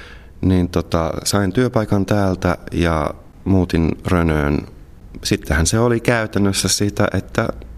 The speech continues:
piti pitää huolta ja kaikista, niin kuin, käytännön asioista. Ja hänen muistinsa oli vähän semmoista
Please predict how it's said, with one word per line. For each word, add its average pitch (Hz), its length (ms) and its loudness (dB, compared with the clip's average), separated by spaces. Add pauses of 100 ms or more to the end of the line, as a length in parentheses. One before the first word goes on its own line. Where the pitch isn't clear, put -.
(100)
piti - 240 0
pitää 143 360 0
huolta 120 500 2
ja 92 200 2 (380)
kaikista, 101 600 2 (420)
niin 92 200 4
kuin, 82 420 0
käytännön 98 520 2
asioista. 78 720 0
Ja 71 260 0 (340)
hänen 95 500 2
muistinsa 120 640 2
oli 110 500 0 (500)
vähän 110 300 2
semmoista 107 500 2